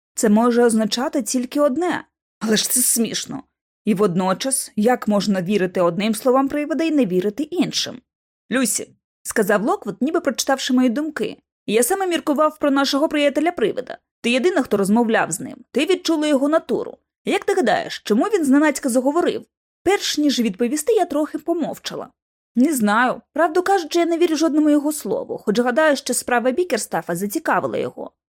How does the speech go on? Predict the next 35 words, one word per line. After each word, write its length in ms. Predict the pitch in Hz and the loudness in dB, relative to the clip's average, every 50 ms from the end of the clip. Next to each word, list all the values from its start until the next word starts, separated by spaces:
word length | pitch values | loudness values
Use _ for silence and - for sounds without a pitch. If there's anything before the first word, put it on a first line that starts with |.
| _ | _
Пам'ятаєш 520 | - 277 262 285 302 - 523 554 480 - - | 0 2 4 4 2 2 2 2 2 0 0
нашу 220 | 349 330 - 339 | -2 -2 0 -2
розмову 380 | 311 320 277 302 330 330 311 294 | -2 0 0 2 2 2 2 0
тієї 260 | - 302 302 294 311 | 0 0 0 0 0
ночі, 260 | 359 453 480 - 294 | -2 -4 -6 -6 -4
коли 240 | - 226 233 254 269 | -2 0 2 2 2
ми 140 | 262 277 247 | 2 2 2
повернулися 600 | - 240 202 240 240 254 339 370 349 294 - 277 | 0 0 -2 0 -2 -2 -2 -2 -4 -4 -4 -4
з 60 | 247 | -6
кладовища? 640 | - - 302 330 370 294 202 - - - - - - - _ _ _ _ _ _ - | -4 -4 -2 -2 -2 -2 -2 -6 -6 -8 -10 -12 -14 -14 _ _ _ _ _ _ -2
Ми 160 | - 349 415 | 0 2 2
говорили 400 | 381 392 359 381 381 370 359 359 | 2 2 2 2 2 2 0 0
саме 280 | 359 - 349 359 359 | 0 0 -2 -2 -2
про 140 | 359 - 392 | -2 -2 -2
Бікерстафа, 720 | 403 415 359 359 - - - - - - - - - - - _ _ | 0 0 0 -2 -2 -8 -8 -8 -10 -10 -12 -12 -16 -18 -20 _ _
так 180 | - 240 240 - | -2 -2 0 0
само, 280 | - 254 226 214 220 | 0 0 0 2 2
як 160 | 220 226 226 | 0 0 -2
і 20 | 339 | -4
вчора. 480 | - - - - 214 - - - - - _ _ _ | -6 -6 -4 -4 -2 -4 -4 -8 -12 -18 _ _ _
Досі 360 | - 214 220 269 320 - - 330 | 0 2 2 2 2 2 0 0
він 180 | 339 320 320 | 0 0 -2
кілька 260 | 285 311 302 277 320 | 0 0 0 0 0
місяців 440 | 285 226 233 262 262 - - 320 269 - | 2 2 2 2 0 -2 -6 -6 -6 -6
чув 340 | - - 226 185 170 170 175 | -4 -2 -2 -2 -2 -4 -4
від 160 | 165 226 190 | -4 -2 0
нас 240 | 214 233 240 240 - | 0 0 0 0 -2
про 140 | - 254 254 | 0 0 0
десятки 460 | 226 240 - - 277 269 269 - 349 | 0 0 -2 0 0 -2 0 0 0
інших 360 | 359 392 311 208 - - 160 | 0 2 2 0 -2 -2 -6
справ 320 | - - - - - - - - | -10 -12 -12 -10 -12 -12 -10 -6
та 100 | - 190 | -2 0
ніколи 360 | 208 202 190 - 208 208 214 | 0 0 2 2 2 4 4
не 80 | 226 | 2
втручався. 720 | 247 - - 370 359 - - 269 - - - - - - | 0 0 -4 -6 -4 -2 -2 -2 -2 -2 -4 -8 -8 -10